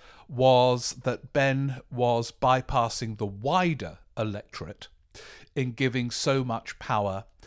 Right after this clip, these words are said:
to Labour Party members who were unrepresentative of the wider electorate.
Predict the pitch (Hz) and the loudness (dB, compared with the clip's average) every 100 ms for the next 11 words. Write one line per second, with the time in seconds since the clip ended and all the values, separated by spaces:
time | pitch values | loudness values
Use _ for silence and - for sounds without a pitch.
0 | - - 143 123 120 107 107 - 98 - | -20 -6 -4 0 0 -2 -2 0 0 -2
1 | 95 - 117 165 175 113 85 117 - 110 | -8 -6 0 2 2 0 -6 -8 -6 -6
2 | 110 113 110 104 - - 98 101 98 - | -4 -2 -2 -4 -6 -8 -6 -6 -8 -8
3 | 101 92 107 113 107 98 95 98 - 110 | -10 -10 -12 -8 -4 -4 -4 -8 -10 -10
4 | 120 143 - - | -10 -10 -12 -14